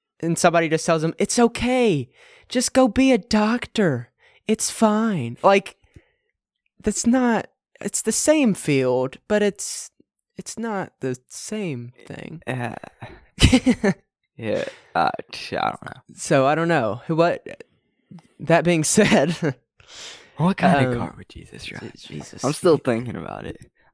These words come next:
Speaker 1: I w-, I
Speaker 2: He,
Speaker 1: was
Speaker 2: I,
Speaker 1: gonna say a
Speaker 2: he wouldn't drive a
Speaker 1: Prius.
Speaker 2: semi, that's for sure.
Speaker 1: But, but, like,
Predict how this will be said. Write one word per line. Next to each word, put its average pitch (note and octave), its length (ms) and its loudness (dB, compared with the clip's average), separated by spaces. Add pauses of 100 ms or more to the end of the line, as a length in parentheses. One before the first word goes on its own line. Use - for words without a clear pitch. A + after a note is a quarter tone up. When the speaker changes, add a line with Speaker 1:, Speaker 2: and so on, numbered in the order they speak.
(560)
Speaker 1:
I D3+ 60 6
w-, F3+ 220 4
I - 40 4
Speaker 2:
He, F3 40 4
Speaker 1:
was F3 100 0
Speaker 2:
I, D3 80 0
Speaker 1:
gonna G#3 140 2
say G3+ 260 2
a D#3 40 4
Speaker 2:
he E3+ 80 2
wouldn't E3 340 6
drive C3 140 4
a A#2 40 2
Speaker 1:
Prius. A2+ 160 -2
Speaker 2:
semi, F#2 600 -6
that's F#2+ 240 -8
for - 120 -12
sure. - 360 -16 (920)
Speaker 1:
But, C3 340 2 (1120)
but, C#3+ 240 0
like, C3 400 -2